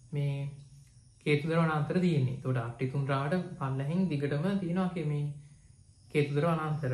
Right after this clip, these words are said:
ඉතින් ඒ නිසා තුන්රාවට කලින් අනිවාර්යයෙන්ම කේතුතර වනාන්තර තියෙන එකක් වෙන්න ඕනේ. හරිද? එතකොට එහෙම හිතුවොත් ඔයාලා මේක අයින් කරලා දාන්න පුළුවන් ඉන්නේ මේ තුන්වෙනි උත්තරේ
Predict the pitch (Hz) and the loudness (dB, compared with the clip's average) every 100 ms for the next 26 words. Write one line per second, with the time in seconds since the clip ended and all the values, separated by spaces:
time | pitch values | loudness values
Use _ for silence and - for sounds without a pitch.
0 | - - - 147 135 127 135 143 147 156 | -4 -10 -10 -6 -4 -2 -2 -4 -2 -2
1 | 185 - - - - - - 143 139 151 | -2 -6 -16 -20 -20 -18 -6 -4 0 0
2 | 151 156 143 143 180 202 - - - _ | 0 -2 -2 0 0 -2 -6 -16 -20 _
3 | _ - - - _ _ _ _ 127 135 | _ -20 -20 -20 _ _ _ _ -2 0
4 | 147 156 156 156 175 226 - - - - | 0 -2 -2 -2 -2 -2 -6 -12 -20 -20
5 | - 156 147 165 170 165 156 156 156 180 | -6 0 0 2 4 4 2 0 0 0
6 | 196 185 170 180 170 185 196 185 170 175 | 2 2 2 0 0 -2 -2 -2 0 2
7 | 190 165 127 - - - - - 175 175 | 4 2 0 -4 -14 -20 -20 -10 -6 -4
8 | 170 170 - - - - - - _ - | -6 -8 -16 -20 -20 -20 -20 -20 _ -20
9 | - - - - _ _ _ _ _ - | -20 -20 -20 -20 _ _ _ _ _ -20
10 | - - - - - - 139 151 151 143 | -20 -20 -20 -20 -20 -12 -4 0 2 2
11 | 156 160 160 185 180 165 165 165 165 151 | 0 -2 0 0 2 2 2 0 0 0
12 | 143 - 156 156 156 156 156 151 147 160 | 0 -2 -4 -2 -4 -6 -6 -4 -4 -2
13 | 175 196 180 160 156 151 160 160 160 160 | -2 0 0 -2 -4 -4 -4 -4 -4 -4
14 | 160 - 156 | -6 -4 0